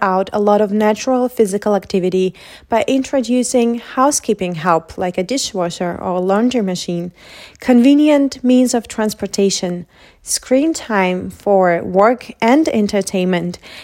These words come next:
and an overall more sedentary indoors way of living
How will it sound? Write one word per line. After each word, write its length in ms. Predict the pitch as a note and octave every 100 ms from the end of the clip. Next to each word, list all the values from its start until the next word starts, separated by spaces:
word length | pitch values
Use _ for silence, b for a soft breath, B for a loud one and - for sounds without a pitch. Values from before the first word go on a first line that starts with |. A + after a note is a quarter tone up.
| B
and 160 | B3 A#3+
an 140 | B3 B3
overall 640 | C#4+ D#4 D#4 C#4 C4 C4
more 240 | B3 A#3+ B3
sedentary 960 | - G3+ G#3+ G#3+ G#3+ A3+ G#3 G3 G3 _
indoors 680 | B3+ C#4 D4+ A#3 G3 F3+ F3
way 220 | F#3+ F#3
of 100 | F#3
living 440 | F#3 F3+ F3 F3